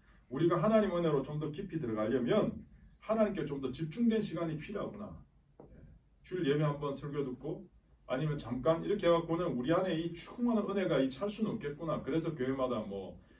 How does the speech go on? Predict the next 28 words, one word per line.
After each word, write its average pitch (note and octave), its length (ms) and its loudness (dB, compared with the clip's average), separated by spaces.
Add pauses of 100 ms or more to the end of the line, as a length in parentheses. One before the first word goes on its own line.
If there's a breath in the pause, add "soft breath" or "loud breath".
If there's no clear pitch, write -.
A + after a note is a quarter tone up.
(340 soft breath)
예, - 120 -18
특별 B2+ 240 -6
새벽 G#2+ 240 -6
기도 A2+ 220 -4
하든지 G#2+ 560 -4
작정 G#2+ 320 -8
기도 A2 240 -6
하든지 A2 500 -8
아니면 G#2+ 400 -6
뭐 G2 160 -6
이렇게 G2 380 -10 (120)
집회하지 A#2 400 -2
않습니까? G#2+ 520 -6 (600)
뭐 G#2 180 -4
보니까 A2 540 -2 (160)
최근에 A2+ 440 -4 (640)
오림교에서 G#2+ 540 -4
하는 F#2 320 -14
이십일 G#2+ 360 -8
일 F#2 140 -10
다니엘 G#2 340 -4
기도회도 F2+ 400 -12
막 - 180 -16
그렇게 B2+ 460 -6
사실 B2 280 -12
이십일 C3+ 300 -6
일 D3 160 -10
동안 A2 460 -4